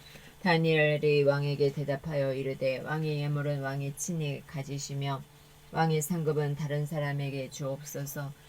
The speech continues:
그럴지라도 내가 왕을 위하여 이 글을 읽으며 그 해석을 아뢰리이다."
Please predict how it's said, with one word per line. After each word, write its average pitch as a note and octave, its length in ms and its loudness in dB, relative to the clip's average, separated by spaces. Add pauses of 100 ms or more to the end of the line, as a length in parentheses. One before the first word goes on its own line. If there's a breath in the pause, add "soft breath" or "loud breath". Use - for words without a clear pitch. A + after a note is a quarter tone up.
(140 loud breath)
그럴지라도 D#3 680 2
내가 D3 300 0
왕을 C#3+ 420 0
위하여 C#3 460 0
이 D3 120 -4
글을 C#3+ 360 2
읽으며 C3+ 640 -6
그 D3+ 140 -6
해석을 D3 500 -4
아뢰리이다." C3+ 840 -6